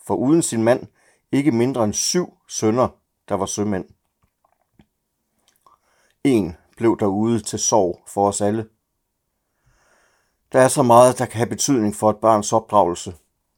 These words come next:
Når solen skinnede, og vi børn løb op af fjeldsiden, enten det var for at drive køerne ud i haugen,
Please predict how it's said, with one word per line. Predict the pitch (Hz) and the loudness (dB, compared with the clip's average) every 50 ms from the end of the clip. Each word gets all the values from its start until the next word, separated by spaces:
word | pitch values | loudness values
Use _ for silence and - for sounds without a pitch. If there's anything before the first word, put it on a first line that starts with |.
| _ _ _ _ _ _ _ _ _ _ _ _ _ _ _ _ _ _ _ _ _ _ _ _ _ _ _ _ _ _ _ _ - | _ _ _ _ _ _ _ _ _ _ _ _ _ _ _ _ _ _ _ _ _ _ _ _ _ _ _ _ _ _ _ _ -8
Når | 104 101 | -8 -6
solen | - - 156 160 143 117 110 | -2 0 0 2 2 0 0
skinnede, | 101 - - 123 127 143 151 131 110 - - - | -2 -2 0 0 2 4 4 2 2 0 -2 0
og | - 110 101 | 0 0 0
vi | 117 127 | 0 2
børn | - 139 135 120 110 104 | 4 6 6 6 6 2
løb | 107 107 104 - | -2 -2 2 4
op | 107 127 127 - _ - _ - | 4 4 4 2 _ -10 _ -4
af | 113 110 | -4 -2
fjeldsiden, | - 123 120 139 135 - - 113 110 113 113 104 - _ _ - - - _ _ _ _ _ - | 0 2 2 2 2 0 0 0 0 0 0 -2 -6 _ _ -20 -20 -20 _ _ _ _ _ -2
enten | 139 147 170 117 107 104 | -2 -2 -2 -2 -4 -2
det | 107 110 | 0 2
var | 104 104 | 2 2
for | - - 135 120 | 2 2 4 4
at | 110 - | 4 2
drive | - 113 113 110 107 | 0 -2 -2 -2 0
køerne | - 147 151 139 113 110 - | 2 4 4 4 4 4 0
ud | 131 127 | 0 0
i | 113 | 2
haugen, | 92 104 120 135 - - 120 101 - | 4 4 4 4 4 0 -4 -8 -8